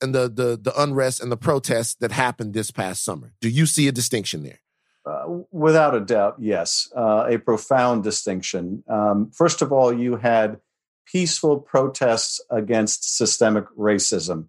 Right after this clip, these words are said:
Speaker 2: uh, in the Black Lives Matter movements. I participated in them, and they were peaceful.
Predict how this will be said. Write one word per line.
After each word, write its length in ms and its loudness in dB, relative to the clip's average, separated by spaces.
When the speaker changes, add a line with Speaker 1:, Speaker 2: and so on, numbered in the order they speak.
Speaker 2:
uh, 180 2
in 140 2
the 80 4
Black 340 2
Lives 320 0
Matter 300 0
movements. 540 -2
I 100 4
participated 880 0
in 180 0
them, 240 0
and 160 0
they 80 2
were 160 -2
peaceful. 560 -2